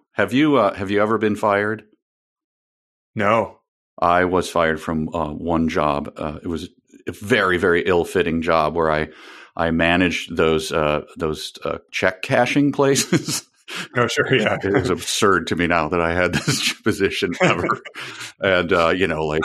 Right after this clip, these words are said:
Speaker 2: A business that's usually on the up and up and is, you know, looking out for the community's
Speaker 1: Ah,
Speaker 2: best
Speaker 1: they're,
Speaker 2: interest.
Speaker 1: they're the worst, man. I used to tell people, "Don't come in here. Go just get,
Speaker 2: <laughs>
Speaker 1: go cash it at a bank. You're, you're good. What, <laughs>
Speaker 2: Yeah,
Speaker 1: unless you're
Speaker 2: right.
Speaker 1: a criminal, why are you coming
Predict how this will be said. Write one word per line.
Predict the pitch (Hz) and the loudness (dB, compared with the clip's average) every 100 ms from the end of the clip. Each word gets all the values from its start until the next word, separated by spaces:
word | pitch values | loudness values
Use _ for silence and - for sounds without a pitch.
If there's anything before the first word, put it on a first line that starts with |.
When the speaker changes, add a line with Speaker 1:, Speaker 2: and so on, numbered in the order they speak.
| 240 | 2
Speaker 2:
A | |
business | 233 262 220 185 | 2 2 2 0
that's | 165 - | 0 2
usually | 165 143 127 | 2 4 4
on | 123 120 | 4 4
the | 117 | 2
up | 113 | 2
and | 113 | 2
up | 107 120 | 0 0
and | 107 | -2
is, | 101 95 | -4 -8
you | 110 | -8
know, | 98 | -4
looking | 107 110 104 | -2 -2 0
out | 104 - | 0 -2
for | |
the | 101 101 | -6 -6
community's | - 101 110 107 | -6 -6 -2 2
Speaker 1:
Ah, | 95 92 | 4 2
Speaker 2:
best | 78 | 2
Speaker 1:
they're, | 82 87 | 2 2
Speaker 2:
interest. | 85 98 | 2 2
Speaker 1:
they're | 92 87 90 | 0 -2 -8
the | 80 | -8
worst, | 110 147 147 123 90 - - | -8 -4 0 2 2 -4 -4
man. | 82 | 0
I | 85 | 2
used | 120 127 | 2 0
to | 104 | -4
tell | - 107 110 | -2 0 0
people, | 107 101 82 82 | 0 -2 -2 -2
"Don't | - 120 - | -8 -12 -10
come | - 123 | -4 -2
in | 123 | 2
here. | 139 107 82 | 2 0 -2
Go | 73 101 120 | -2 -2 -2
just | 104 - | -4 -6
get, | - 127 - - - | -4 -4 -2 -4 -6
Speaker 2:
<laughs> | - - - | -12 -10 -2
Speaker 1:
go | 127 | 0
cash | 147 147 147 156 | 0 0 0 0
it | 160 | 2
at | |
a | 131 | 0
bank. | - 98 151 151 123 | 0 -2 0 0 0
You're, | 127 127 | 0 0
you're | 160 | -4
good. | 117 80 117 165 120 | -2 0 0 0 -2
What, | 110 123 - | 0 0 0
<laughs> | |
Speaker 2:
Yeah, | 147 - - - - - - 175 | -2 -4 -10 -12 -12 -8 0 0
Speaker 1:
unless | 117 135 | 2 0
you're | 135 151 | 2 2
Speaker 2:
right. | - | 2
Speaker 1:
a | |
criminal, | - 170 160 123 | 0 2 2 2
why | 117 120 | 0 -2
are | 170 165 | 0 0
you | 160 | -2
coming | - 143 180 | -2 -2 0